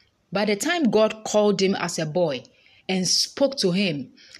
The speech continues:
and Eli the prophet spoke, uh, counseled him and said, "When he comes to you, tell him, 'Speak, um, master, for your servant heareth.'" And when the voice ca-, voice of God came to him, his life was never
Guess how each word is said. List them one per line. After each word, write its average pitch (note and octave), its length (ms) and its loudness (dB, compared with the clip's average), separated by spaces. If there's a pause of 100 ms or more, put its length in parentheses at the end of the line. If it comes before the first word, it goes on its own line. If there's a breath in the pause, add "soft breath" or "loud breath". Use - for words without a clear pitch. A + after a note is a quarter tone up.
(240 loud breath)
and F#3+ 180 -4
Eli C#4+ 240 2
the A3+ 120 2
prophet G#3 280 -2
spoke, G3+ 360 -4 (220)
uh, D#3 80 -6 (140)
counseled A#3 460 2
him F#3+ 100 0
and E3 100 -2
said, - 280 -2 (340 loud breath)
"When B3+ 220 4
he B3+ 160 4
comes G#3 320 0
to F#3 80 -2
you, F#3 160 -2
tell G#3+ 240 -2
him, F#3 180 -2
'Speak, - 540 -2 (580)
um, E3 300 -4
master, F#3+ 420 -2
for E3 200 -2
your E3 100 2
servant F#3+ 380 -2
heareth.'" D#3 400 -4 (960 loud breath)
And G#3 120 4
when C#4+ 140 4
the D#4+ 80 4
voice A#3 380 2
ca-, - 300 -4
voice F#3+ 360 0
of E3+ 160 -2
God G3+ 240 -2
came F#3+ 200 0
to F3 140 -4
him, D#3+ 260 -4
his G3 580 0
life B3+ 440 -2
was E3 220 -2
never F3+ 400 -2